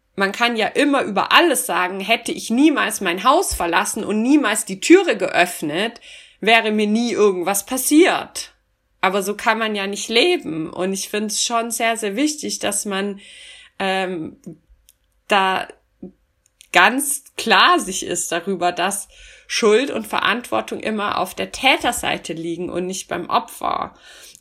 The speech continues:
Aber es heißt auch nicht umsonst, sonst Schuldgefühle. Ähm,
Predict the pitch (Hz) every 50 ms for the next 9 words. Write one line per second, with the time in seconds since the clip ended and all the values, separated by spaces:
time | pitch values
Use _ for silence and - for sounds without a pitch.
0 | _ - 170 185 180 190 190 190 196 190 190 - - - - - _ _ - -
1 | - 214 208 226 233 - - - 190 202 214 208 - - 196 190 185 220 233 240
2 | 233 226 - - - - 208 214 220 220 - - _ _ _ - _ _ - -
3 | - 226 240 247 226 - - 190 190 - - 254 262 285 240 202 160 147 165 185
4 | 247 302 - - _ _ - _ _ - 196 190 196 196 202 202 202 202 196